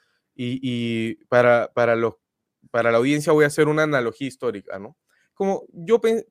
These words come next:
eh, en la Revolución Rusa se pelearon al inicio los mencheviques contra los bolcheviques. Los dos eran comunistas, unos de línea dura, que eran los de Lenin, los de, los de Stalin, los de Trotsky,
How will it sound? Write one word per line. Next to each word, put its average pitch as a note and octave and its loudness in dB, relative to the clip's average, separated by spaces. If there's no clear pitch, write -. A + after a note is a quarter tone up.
eh, D3+ -4
en D3 -2
la D3 4
Revolución C#3+ 0
Rusa A#3 -2
se D3 -6
pelearon E3+ -2
al D#3+ -2
inicio G3 -2
los F#3+ 0
mencheviques E3+ -2
contra C3 -4
los B2 2
bolcheviques. G#2+ -4
Los B2+ 0
dos D#3+ -2
eran G3 -2
comunistas, F3+ -4
unos D#3+ 0
de D3+ 4
línea E3 -2
dura, G3 2
que B2+ -6
eran C3 0
los B2+ -2
de A#2 0
Lenin, D#3 0
los B2 -6
de, G#2 -4
los A2 -6
de A2 -6
Stalin, D#3 2
los A#2+ -4
de G#2 -6
Trotsky, D#3+ -2